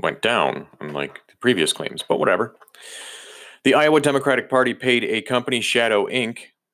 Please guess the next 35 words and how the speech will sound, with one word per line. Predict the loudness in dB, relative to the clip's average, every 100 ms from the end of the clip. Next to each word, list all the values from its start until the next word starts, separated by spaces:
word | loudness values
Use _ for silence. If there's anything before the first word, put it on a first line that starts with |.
| -10
that | -8
doesn't | -8 -10 -10
sound | -8 -8 -10 -16 _ _ _ _ _
sketchy | -10 -6 -6 -4
at | -2
all, | 0 0 -4 _ _ _ -20 _
over | 0 2 2
sixty | 2 0 0 -2 0
thousand | 4 2 2 2
dollars | 2 2 0
to | -6
create | -2 -2 -2
the | 0
app. | 0 -2 -6 -20 _ _ _ -6
Several | 0 4 2
top | 4 2 2
executives | 0 -2 0 -2 0
in | -2
the |
company | -2 -2 -2 0
worked | 0 0 -2
on | -4
Hillary | 0 2 2
Clinton's | 2 -2 -2 -4
twenty | -4 -2 0
sixteen | -2 -4 -4 -4
campaign, | -4 -2 -2 0 0 0 -2 -8 -20 -10
and | -8 -2
People | 0 2
noted | 4 4 4
that | 0
Tara | 0 2 2
McGowan, | 2 0 2 2 0
founder | 0 2 4 4
of | 2 -2